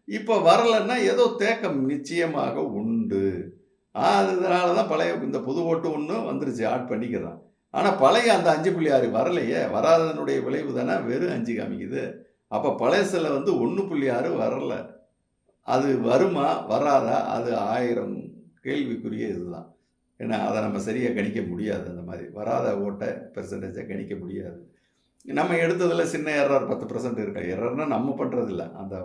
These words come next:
வர்றதுல ஆட்டோமேட்டிக்கா ஒரு டென் பர்சன்ட் எரர் வரலாம். ஆ, அவ்வளவுதான். அந்த டென் பர்சன்ட்னா என்ன, பாயிண்ட் ஃபைவ்க்குள்ள வரும்.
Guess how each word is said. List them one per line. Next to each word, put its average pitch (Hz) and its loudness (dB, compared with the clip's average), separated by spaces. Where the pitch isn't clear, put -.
வர்றதுல 127 -2
ஆட்டோமேட்டிக்கா 165 0
ஒரு 165 2
டென் 123 0
பர்சன்ட் 120 -4
எரர் 98 -2
வரலாம். 92 -8
ஆ, 170 -2
அவ்வளவுதான். 123 2
அந்த 123 0
டென் 131 0
பர்சன்ட்னா 131 -2
என்ன, 143 -2
பாயிண்ட் - -4
ஃபைவ்க்குள்ள 98 -4
வரும். 87 -10